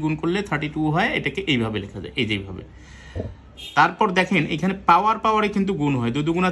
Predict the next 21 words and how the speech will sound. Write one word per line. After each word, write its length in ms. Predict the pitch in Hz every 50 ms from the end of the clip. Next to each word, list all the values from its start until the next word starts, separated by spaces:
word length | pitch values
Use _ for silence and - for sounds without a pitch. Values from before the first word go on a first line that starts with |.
| 180 -
চার 220 | 180 175 185 208 226 - - - - - - - - - - - - - - - - - - - - - - - -
আর 80 | 117 120 139
দুই 80 | 156 165 165
একে 140 | 165 165 165 151 131
দুই, 140 | 117 104 - - - - - - 120
দুই 80 | 127 127
দুগুণা 200 | 143 147 147 143 143 -
চার, 120 | 156 156 156 139
দুই 100 | 131 123 117
একে 120 | 117 120 107 95
দুই, 100 | 87 80 - - - - - 90
এই 60 | 87 82
যে। 80 | 80 - - - - - - - - - - - - - 147 160
এখন 180 | - - 262 240 190 151 160
বেস 260 | 185 220 254 269 262 - - - -
আর 80 | 170 160 160 151
বেস 160 | 151 156 151 151 151
মিলে 200 | 139 127 120 113 107 101
গেছে, 180 | 104 101 - - - - 117
এই 80 | 107 98 90
যে। 80 | 110